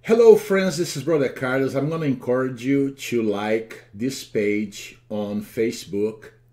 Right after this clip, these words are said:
and there's a reason why. This is my new page there, and I'm gonna be ministering deliverance and curse breaking every other day.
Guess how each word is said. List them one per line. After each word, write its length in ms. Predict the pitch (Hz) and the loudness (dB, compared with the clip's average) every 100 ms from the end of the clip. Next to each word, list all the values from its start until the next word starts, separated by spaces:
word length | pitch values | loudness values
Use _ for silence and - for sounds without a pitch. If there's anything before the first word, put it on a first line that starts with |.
| - | -12
and 160 | 104 | -6
there's 220 | 101 117 110 | -2 -2 -2
a 80 | |
reason 440 | 101 127 120 101 82 | -2 -2 -2 -6 -10
why. 160 | 73 - - | -12 -20 -12
This 180 | 120 - | -12 -10
is 100 | 104 | -8
my 200 | 117 113 | -6 -2
new 200 | 123 131 | -2 -2
page 460 | 135 127 120 113 101 | -2 -2 -2 -4 -4
there, 320 | 98 101 - - _ - - - | -4 -4 -10 -20 _ -20 -20 -10
and 160 | 113 127 | -4 -2
I'm 140 | 139 | 0
gonna 220 | 156 170 156 | -2 -2 -2
be 520 | 131 131 131 139 - _ _ | 0 2 2 0 -4 _ _
ministering 760 | 127 123 127 139 - 147 151 147 | -2 2 2 -2 -4 -4 -4 0
deliverance 720 | 147 151 113 107 123 139 - | 2 4 2 0 -4 -6 -10
and 260 | - 117 113 | -8 -6 -4
curse 300 | 127 135 123 | -4 -4 -4
breaking 760 | 104 110 110 - 113 107 - | 0 0 0 -4 -2 -2 -4
every 520 | - 143 143 135 156 131 | -4 -2 -2 -2 -2 -2
other 320 | 127 123 120 | -2 -4 -2
day. 340 | 98 90 71 | -2 -4 -6